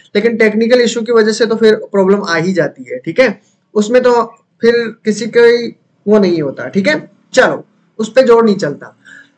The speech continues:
यूजीसी Net दो हज़ार तेईस के लिए अगर आप online quiz देना चाहते हो दोस्तों, बारह बजे quiz होती है, सभी को attend करनी है। ठीक है,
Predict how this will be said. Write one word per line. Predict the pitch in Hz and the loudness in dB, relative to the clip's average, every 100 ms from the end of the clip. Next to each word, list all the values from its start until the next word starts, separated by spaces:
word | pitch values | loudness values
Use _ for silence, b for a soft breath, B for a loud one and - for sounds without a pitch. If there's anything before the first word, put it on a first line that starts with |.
| _ - | _ -2
यूजीसी | 233 254 294 311 | 2 2 0 0
Net | 277 262 | 2 4
दो | 254 | 6
हज़ार | 254 269 | 6 4
तेईस | 262 254 254 | 2 0 0
के | 262 | 0
लिए | 262 262 | 2 2
अगर | 254 233 247 | 2 2 2
आप | 220 233 | 2 2
online | 226 226 233 247 | 2 2 2 2
quiz | 247 254 226 | 0 -2 2
देना | 208 220 247 | 4 4 4
चाहते | 240 226 233 | 0 -2 0
हो | 233 | 0
दोस्तों, | 220 226 226 254 | 2 2 2 0
बारह | 208 208 233 | 2 2 2
बजे | 220 240 | 0 -4
quiz | 233 240 220 | -4 -2 0
होती | 208 233 | 0 2
है, | 254 | 0
सभी | 247 202 226 | 2 -2 0
को | 247 | 2
attend | 226 208 196 185 | 4 2 0 0
करनी | 151 135 - | -4 -8 -16
है। | - | -14
ठीक | 180 269 | -2 -2
है, | 330 | -2